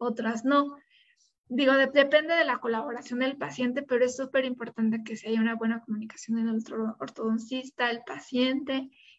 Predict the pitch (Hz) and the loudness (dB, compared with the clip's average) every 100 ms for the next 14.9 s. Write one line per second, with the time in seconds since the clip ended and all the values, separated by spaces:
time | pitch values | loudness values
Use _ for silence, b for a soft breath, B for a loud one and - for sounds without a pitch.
0 | _ 269 240 247 233 254 254 254 269 269 | _ 0 2 2 2 0 0 2 2 0
1 | 247 240 220 220 233 220 240 233 262 269 | -4 0 0 0 2 2 4 2 0 -4
2 | - - 226 - 285 240 240 - - - | -8 -8 -8 -4 -2 0 -2 -6 -14 -10
3 | 285 220 - _ _ _ 247 254 254 262 | -6 -6 -8 _ _ _ 4 6 8 6
4 | 320 - 233 226 220 - 240 226 220 - | 4 2 0 0 -2 -6 -8 -6 -10 -10
5 | - 214 226 269 - _ _ _ _ _ | -4 -2 -4 -6 -14 _ _ _ _ _
6 | _ _ 262 - 220 240 233 - - 294 | _ _ -2 0 2 2 0 -2 -4 -4
7 | - 294 233 240 - _ - 254 - 226 | -4 -4 -2 -2 -6 _ -8 -6 -4 4
8 | 277 285 294 262 262 262 254 277 262 - | 6 6 4 4 4 4 2 2 0 -2
9 | 254 262 277 - B B B _ - 294 | 2 2 2 -2 B B B _ -4 0
10 | 370 294 269 262 262 - _ b 262 302 | 4 4 4 0 -2 -10 _ b 2 2
11 | 339 339 370 339 254 - 226 226 233 262 | 2 4 6 6 2 0 2 2 2 2
12 | 262 247 247 - 262 240 240 247 277 415 | 2 2 -2 -8 -6 -6 -6 -4 0 0
13 | - _ _ b - 269 285 285 285 285 | 0 _ _ b -2 2 2 2 2 2
14 | 254 254 254 262 254 254 240 247 | 2 2 2 0 0 -2 -2 -2